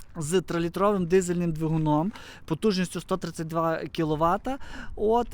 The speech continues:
задньоприводні на автоматах. Тобто ці всі три автомобілі, про які я вам зараз знімаю, розказую відео, всі вони повністю однакові, тільки різняться,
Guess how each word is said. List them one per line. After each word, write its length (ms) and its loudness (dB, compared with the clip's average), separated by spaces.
задньоприводні 920 -2
на 340 0
автоматах. 760 0
Тобто 260 -4
ці 180 -2
всі 200 -4
три 240 0
автомобілі, 520 0
про 140 -6
які 200 -4
я 80 0
вам 140 -2
зараз 220 -4
знімаю, 340 -2
розказую 460 -4
відео, 300 -2
всі 280 -4
вони 260 0
повністю 560 0
однакові, 680 2
тільки 380 -2
різняться, 680 0